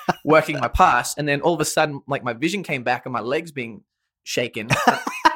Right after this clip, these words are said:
Speaker 2: And I'm like, "Oh, I didn't escape the choke and start passing his guard. I just went out." So it's very possible that I dreamt a worse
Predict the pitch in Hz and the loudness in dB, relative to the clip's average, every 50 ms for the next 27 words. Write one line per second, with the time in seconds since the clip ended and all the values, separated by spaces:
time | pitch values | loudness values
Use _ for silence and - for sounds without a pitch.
0 | - - - _ _ _ _ _ _ _ _ - - 196 202 196 190 196 190 190 | 0 -6 -18 _ _ _ _ _ _ _ _ 2 4 6 6 6 6 6 4 4
1 | 185 - 196 269 320 285 185 135 135 156 165 226 330 392 302 196 - - - 185 | 4 6 6 8 8 8 6 4 2 0 2 0 0 0 0 0 2 4 4 4
2 | 156 - 151 147 - 180 165 139 127 123 143 - - 190 156 120 123 - 180 151 | 4 2 -2 0 4 6 6 6 4 2 -2 2 4 4 4 4 4 2 2 4
3 | 135 - - 147 135 123 123 131 139 156 139 127 120 113 147 160 170 - 170 175 | 4 2 -2 -4 -4 -4 -6 -2 2 4 4 4 4 4 2 2 2 2 2 2
4 | 165 180 226 233 127 - - _ _ _ _ _ _ _ _ _ _ _ _ _ | 2 4 4 2 2 0 -6 _ _ _ _ _ _ _ _ _ _ _ _ _
5 | - - - 185 180 170 170 180 - - 180 160 156 185 240 254 233 - - 208 | -2 4 6 6 8 8 6 4 2 0 -4 0 2 4 6 6 6 4 4 2
6 | 190 - - 170 151 139 139 131 143 143 151 147 139 135 147 147 151 147 - - | 2 2 0 -4 -6 -6 -2 0 2 2 4 2 0 0 0 0 0 0 -2 -4
7 | 139 143 123 120 127 131 139 135 131 127 127 - - - | -4 -4 -4 -6 -2 2 2 4 4 2 0 -2 -6 -10